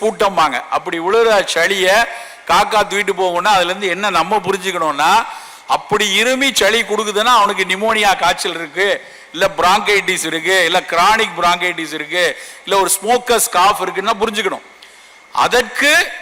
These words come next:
கரிசலாங்கண்ணி நலமாக இருக்கிறது என்றால் இது நுரையீரலை செம்மைப்படுத்தக்கூடிய மிக முக்கியமான ஒரு கீரை.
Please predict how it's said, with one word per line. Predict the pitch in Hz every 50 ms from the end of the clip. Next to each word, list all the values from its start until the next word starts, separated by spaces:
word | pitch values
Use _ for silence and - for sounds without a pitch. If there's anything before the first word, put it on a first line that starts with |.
| - -
கரிசலாங்கண்ணி | 170 180 180 170 196 202 196 190 180 175 175 175 175 165
நலமாக | 143 151 156 175 175 180 180 170 160 160
இருக்கிறது | 156 151 147 - 160 156 143
என்றால் | 143 135 127 131 135 147 170 196 214 226 - - - - - - - -
இது | 240 294
நுரையீரலை | 254 214 196 202 233 254 262 240 226 208 196 185 175 208 -
செம்மைப்படுத்தக்கூடிய | - - 180 180 190 214 226 214 175 196 180 - - 170 139 147 156 175 214 233
மிக | 190 165 156 190
முக்கியமான | 196 190 180 - - 190 185 185 185 190 202 220 262 247 214 165 147 - - - -
ஒரு | - - -
கீரை. | - - 165 156 131